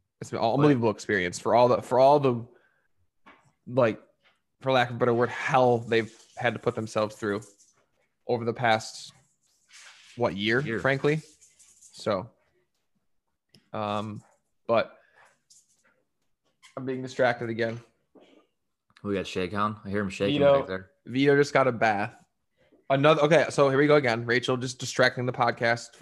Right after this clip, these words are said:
Speaker 1: yet again. Vito just got a bath, and he's running around the apartment 'cause he's still a little wet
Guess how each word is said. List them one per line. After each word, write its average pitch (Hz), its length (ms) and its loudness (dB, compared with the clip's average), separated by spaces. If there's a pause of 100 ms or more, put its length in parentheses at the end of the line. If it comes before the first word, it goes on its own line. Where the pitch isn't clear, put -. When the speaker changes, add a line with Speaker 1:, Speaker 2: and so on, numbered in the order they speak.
Speaker 1:
yet 117 220 0
again. 123 300 -4 (880)
Vito 143 200 4
just 147 160 -4
got 147 140 4
a 147 40 2
bath, 113 540 -4
and 123 180 -6
he's 127 160 -8
running 131 420 -4
around 123 260 -2
the 120 80 -4
apartment 107 500 -2
'cause 120 100 -12
he's 117 140 -10
still 117 160 -2
a - 20 0
little 110 200 0
wet 101 260 -2